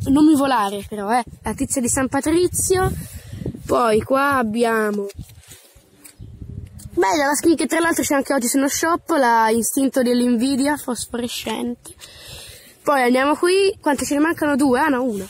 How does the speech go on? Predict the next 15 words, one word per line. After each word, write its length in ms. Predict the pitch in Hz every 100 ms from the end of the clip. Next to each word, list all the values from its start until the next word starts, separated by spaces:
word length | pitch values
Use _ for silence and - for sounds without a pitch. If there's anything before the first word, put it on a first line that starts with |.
| - - - - -
E 140 | - -
abbiamo, 800 | 381 247 240 226 220 220 220 233 _ _ -
chi 140 | 240
è 80 | 190
questa? 400 | - 220 - - _ _ _ _ _ _ _ _ - -
Guarda, 240 | 247 226
questa 260 | 320 370 349
non 140 | 285
l'ho 80 | 277
mai 200 | 269 285
vista 160 | 294
nella 180 | 262 247
faccia 200 | 277 -
di 100 | 247
Fortnite. 680 | - 214 - - - -